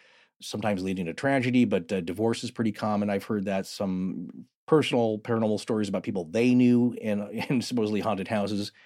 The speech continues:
So that is the first event, though, and several events, is the, the ceiling bowing down. My friend's dad told that to the family, like, "Well, wow, that's pretty weird. Yeah, that, we all knew something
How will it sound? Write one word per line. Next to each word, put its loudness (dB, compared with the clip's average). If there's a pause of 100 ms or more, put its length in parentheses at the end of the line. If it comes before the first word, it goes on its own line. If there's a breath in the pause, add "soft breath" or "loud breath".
(720 loud breath)
So 6
that 6
is 2
the 2
first 2
event, 4
though, -6
and 2
several 4
events, -4
is -6
the, 0
the -4
ceiling 6
bowing 2
down. 2 (340 loud breath)
My 4
friend's 4
dad 4
told 0
that 2
to -2
the 0
family, 2
like, -2
"Well, -8
wow, -6
that's -4
pretty 0
weird. -4
Yeah, 2
that, -2
we 4
all 4
knew 6
something 2